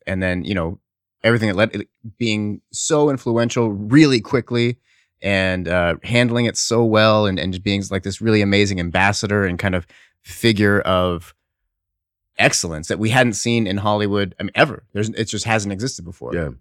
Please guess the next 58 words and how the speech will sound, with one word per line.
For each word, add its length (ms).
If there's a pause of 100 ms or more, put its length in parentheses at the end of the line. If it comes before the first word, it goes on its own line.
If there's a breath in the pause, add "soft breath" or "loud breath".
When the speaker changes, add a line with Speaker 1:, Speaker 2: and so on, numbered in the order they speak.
(340)
Speaker 1:
And 140
then 120
to 100
ha-, 40 (100)
lose 280
him 200
right 200
away, 400 (760)
do 100
you 120
feel 260
that 140
that 220
plays 220
a 40
role 420 (300)
in 400 (320)
how 360
you, 300
like, 200
going 240
into 140
the 60
movie 280
and 80
then 100
seeing 420
that 320
where 100
they 140
address 360
it, 100
do 60
you 60
feel 140
like 140
that 240
kind 140
of 200 (420)
attaches 500
you 100
to 160
the, 200 (240)
it 140
more? 400
Like, 180
if, 200
if 100
that 180
part 200
was 120
not 280
there, 260 (300)
would 180
the 80
Speaker 2:
That 100
Speaker 1:
story 400
be 300